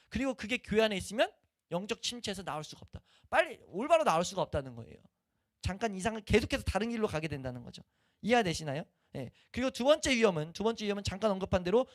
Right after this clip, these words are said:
정반대로 빼는 것이 문제였다면은 지금 이 위험 중에 하나는 덧붙이는 것도 위험이에요. 그것도 많이 해야 되는데 근데 그것 어울러서 너가 내가 성령을 알아? 성령을 해서 지금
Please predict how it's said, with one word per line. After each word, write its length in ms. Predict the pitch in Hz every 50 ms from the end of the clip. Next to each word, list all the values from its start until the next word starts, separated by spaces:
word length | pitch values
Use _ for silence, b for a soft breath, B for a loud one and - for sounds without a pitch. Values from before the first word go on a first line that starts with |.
| b b
정반대로 640 | - 202 208 247 285 302 285 233 208 175 175 175 b b b b
빼는 240 | 302 370 392 415 403
것이 180 | 392 - -
문제였다면은 640 | 277 247 226 202 214 208 - 196 180 185 202 269 370 415 _ _ _ _ _ _
지금 240 | - - 208 294 370 494 _ _ _ _ _ _ _ _ _ _ _ _ _ - _ _ -
이 140 | 170 170 170
위험 220 | 170 185 190 196
중에 160 | 180 170 180 180
하나는 320 | 156 151 165 202 240 254 _ _ _ -
덧붙이는 420 | - 190 180 - - - 185 170
것도 220 | 170 175 - 180
위험이에요. 400 | 139 127 123 117 117 113 - - - _ _ _ _ _ _ _
그것도 260 | - 190 190 - 202
많이 220 | 165 160 180 185
해야 100 | 208 233
되는데 420 | 226 202 175 156 160 185 208 143 b b b b b
근데 420 | b 185 180 185 202 202 160 117 - _
그것 200 | _ - 170 165 _ _ _ _ _ - _
어울러서 580 | - 147 156 160 156 147 139 - 214 175 123 - _ _ _ _ -
너가 340 | 139 135 151 165 139 110 _ _ _ _ _ _ _ _
내가 180 | _ 123 127 123
성령을 480 | - - 240 240 233 233 226 226 202 139
알아? 220 | 113 123 143 -
성령을 380 | _ - 190 202 202 190 185 175
해서 180 | 165 160 170 156
지금 260 | - 151 147 143